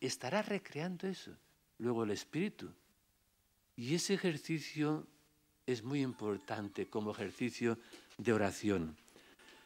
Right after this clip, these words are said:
El segundo no me voy a detener tanto porque es el que más habituados estáis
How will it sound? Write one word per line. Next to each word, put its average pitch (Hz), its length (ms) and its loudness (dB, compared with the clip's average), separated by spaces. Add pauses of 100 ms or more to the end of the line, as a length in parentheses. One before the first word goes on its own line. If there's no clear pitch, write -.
(140)
El 160 140 12
segundo 233 480 6
no 233 100 4
me 208 100 6
voy 208 200 6
a 202 80 10
detener 185 480 6
tanto 196 540 4
porque 165 420 6
es 170 100 4
el 196 140 6
que 160 120 2
más 170 280 6
habituados 151 560 8
estáis 202 540 6